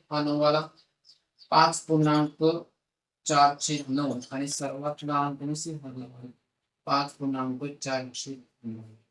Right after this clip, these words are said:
बघा, याचा छेद सर्वात लहान आहे म्हणून हा सर्वात मोठा असणार आहे. आपल्याला मोठा अपूर्णांक आहे हा. हम्म.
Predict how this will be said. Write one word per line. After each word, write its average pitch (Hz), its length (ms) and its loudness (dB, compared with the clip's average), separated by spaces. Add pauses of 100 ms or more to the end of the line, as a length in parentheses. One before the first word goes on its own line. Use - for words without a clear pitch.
(680)
बघा, 147 320 4
याचा 147 400 6
छेद 165 240 -4
सर्वात 160 440 4
लहान 165 200 4
आहे 160 120 0
म्हणून 151 300 -6
हा 151 100 0
सर्वात 143 560 -2
मोठा 139 320 0
असणार 143 300 -4
आहे. 151 100 -2 (1900)
आपल्याला 139 260 -2
मोठा 139 340 -2
अपूर्णांक 139 480 -10
आहे 135 200 -8 (120)
हा. 151 140 -14 (4000)
हम्म. 113 280 -10